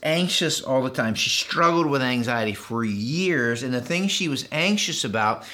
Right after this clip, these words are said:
was that a burglar would break into their house and steal, and f-, years and decades would go by, and she would, sleepless nights, and she would fret, and she would worry, and she would have panic, and she'd talk to her husband about it, and she would,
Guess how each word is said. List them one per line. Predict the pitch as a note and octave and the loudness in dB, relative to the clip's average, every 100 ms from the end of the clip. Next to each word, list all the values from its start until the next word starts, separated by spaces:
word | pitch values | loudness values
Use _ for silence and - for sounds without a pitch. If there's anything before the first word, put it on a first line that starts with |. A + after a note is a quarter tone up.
| - | -10
was | - C#3 - | 0 0 2
that | C3 - | 0 2
a | A#2+ A#2+ - - - _ | 0 0 -4 -18 -20 _
burglar | - A#2 D3+ G3 D#3 A#2+ A#2 A#2+ - - - | -8 2 4 4 4 2 2 0 -6 -14 -4
would | B2 A#2+ A2 - F#2+ | 0 2 0 -6 -6
break | B2 D3 D3 | 0 2 2
into | D3+ F3 F3+ | 0 0 2
their | D3+ | 2
house | A#2 C#3+ C#3+ B2+ B2+ - | 2 2 2 2 -2 -4
and | B2 | -2
steal, | A2+ C#3 C#3 A#2 | -2 -2 0 0
and | A2+ | -2
f-, | A#2 - | -6 -10
years | C3 E3 F3+ D#3+ B2 | -4 0 2 2 2
and | A2 G#2+ | 0 0
decades | A#2 D3+ E3 D3 B2+ | 2 0 2 0 0
would | B2+ G#2 | -2 -2
go | A2+ | -2
by, | G#2+ B2+ B2 | 0 0 0
and | G#2+ G2+ | 0 -2
she | - D#3+ | -2 0
would, | D#3 A2+ - - | 0 -2 -4 -8
sleepless | - - F#3+ F#3+ F#3+ D#3 E3 | -4 0 0 0 -2 -2 0
nights, | C#3+ A#2+ A2 - | 0 0 -2 -2
and | A2+ A2 - | -4 -4 -12
she | - - F#3 | -8 -2 0
would | F3 E3+ | 0 0
fret, | - C3+ A#2+ D#2+ | 0 2 2 0
and | F#2+ | -4
she | - F#3 F3+ | -2 0 0
would | E3+ C3+ | 0 0
worry, | B2+ A2+ G#2 | 0 2 0
and | G#2 | 0
she | - F3+ | 0 2
would | F3 E3+ | 2 0
have | D#3 - | -2 -2
panic, | D3 A#2 G#2 G2 | 0 0 -2 -4
and | F#2 | -4
she'd | - F3 | -2 -2
talk | F3 D3+ - | -2 -4 -2
to | |
her | D#3 | -2
husband | B2 A2+ G#2+ G2+ | 0 -2 -2 -4
about | G2+ G2+ | -2 -2
it, | G2 | -2
and | F#2 | -4
she | G2+ - F#3 | -4 -2 0
would, | E3+ - | 0 -2